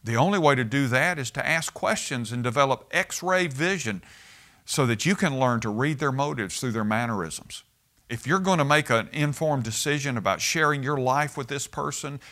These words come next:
and share the most intimate, vulnerable parts of your life, literally and figuratively, you must open your eyes along with all your senses and really see the other person. So look and listen, pray. That's the Bible's formula.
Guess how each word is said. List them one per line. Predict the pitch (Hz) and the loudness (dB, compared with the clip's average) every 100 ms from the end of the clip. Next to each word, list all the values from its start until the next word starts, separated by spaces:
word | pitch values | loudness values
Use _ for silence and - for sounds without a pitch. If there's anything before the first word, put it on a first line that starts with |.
| - | -10
and | 101 | -8
share | - 151 151 | -2 4 4
the | 139 | 4
most | 135 120 - | 0 -2 -6
intimate, | - 170 170 156 139 | -4 -4 -2 -2 -4
vulnerable | 123 131 156 156 131 | -2 0 0 -2 -4
parts | - - 147 151 | -6 2 2 2
of | 117 98 | -4 -4
your | 120 151 | -2 0
life, | 131 131 135 131 - - - | 2 2 0 -4 -16 -20 -8
literally | 107 123 160 165 151 147 | 0 6 6 6 4 0
and | 98 101 | -2 -8
figuratively, | - 151 143 135 120 135 117 123 123 120 - - | -4 -4 0 -2 0 -2 0 0 -2 -4 -12 -8
you | 117 139 | -2 0
must | 131 113 - | 0 -2 -2
open | 147 165 156 170 | 0 0 0 -4
your | 147 160 | -2 -2
eyes | 131 127 120 104 - | 0 2 0 -2 -4
along | 123 110 120 | 0 2 2
with | 107 - | 0 -2
all | 123 135 156 | 0 2 2
your | 160 170 | 0 -4
senses | - - 185 - 101 92 | -4 -4 -4 -4 -4 -4
and | - 104 95 | -6 -4 -2
really | 120 151 151 | 0 0 0
see | - - 123 | -2 0 -2
the | 98 - | -4 -4
other | 123 123 117 | -4 -2 -4
person. | - 123 - 80 67 - - - _ | -2 -2 -2 -8 -10 -18 -20 -20 _
So | - 120 | -4 0
look | 107 131 190 | 2 4 4
and | 196 180 | 0 0
listen, | 170 - 98 101 _ _ - | 0 0 -6 -10 _ _ -8
pray. | - 185 120 90 - _ _ - | 2 4 4 2 -6 _ _ -2
That's | 117 135 - | 0 0 0
the | 117 | 2
Bible's | 117 117 110 101 | 2 2 0 -4
formula. | - 107 95 67 60 | -6 -4 -4 -8 -14